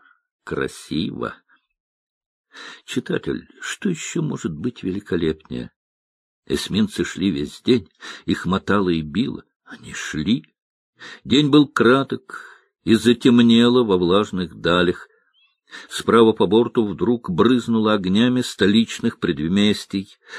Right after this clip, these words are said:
Проплыли мимо эсминцев волшебные электрозарево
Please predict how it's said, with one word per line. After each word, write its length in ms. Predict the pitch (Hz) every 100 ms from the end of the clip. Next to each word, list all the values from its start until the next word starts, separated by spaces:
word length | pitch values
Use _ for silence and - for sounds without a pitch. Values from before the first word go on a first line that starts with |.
| - -
Проплыли 680 | 107 123 - 117 139 135
мимо 360 | 127 135 127 123
эсминцев 680 | - 110 127 131 - - _ - - -
волшебные 1000 | 76 123 113 - 135 139 135 135 143 - - -
электрозарево 1900 | 104 117 127 143 - 131 131 135 131 - 110 87 76 113 131 131 127 131